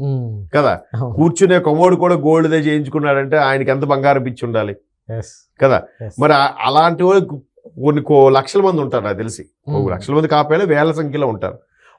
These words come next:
Speaker 2: మరి వాళ్ళందరి ఇళ్ళకి రైడ్ జరిగింది, ఈమె ఇంటికి ఎందుకు రైడ్ జరిగింది?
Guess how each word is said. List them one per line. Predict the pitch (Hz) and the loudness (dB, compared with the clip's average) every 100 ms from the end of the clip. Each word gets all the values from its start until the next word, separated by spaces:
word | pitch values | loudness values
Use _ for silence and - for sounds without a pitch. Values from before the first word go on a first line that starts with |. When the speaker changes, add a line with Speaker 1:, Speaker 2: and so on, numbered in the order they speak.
| - | -2
Speaker 2:
మరి | 143 | 0
వాళ్ళందరి | 131 117 151 165 175 190 | 2 4 4 4 4 4
ఇళ్ళకి | 185 185 185 | 6 4 4
రైడ్ | 175 175 | 4 2
జరిగింది, | 170 175 175 175 | 4 2 2 0
ఈమె | 151 170 | 0 0
ఇంటికి | 170 165 | -2 -2
ఎందుకు | 175 160 | -2 0
రైడ్ | 156 151 | 0 0
జరిగింది? | 143 143 135 123 127 | 0 -2 -4 -10 -14